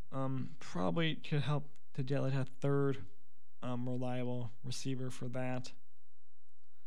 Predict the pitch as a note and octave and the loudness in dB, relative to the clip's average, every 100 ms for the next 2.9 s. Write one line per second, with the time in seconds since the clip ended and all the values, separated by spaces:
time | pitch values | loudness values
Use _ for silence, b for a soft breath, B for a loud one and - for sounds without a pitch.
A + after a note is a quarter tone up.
0 | - - - - B2 A#2+ A#2+ A#2+ - - | -2 -2 -2 0 0 0 0 0 -2 -2
1 | - - - - - - - - - - | -2 -2 -2 -2 -2 -2 -2 -2 -2 -2
2 | - - - C3+ C3+ C3+ C3 B2+ B2 | -2 -2 0 0 2 0 0 0 0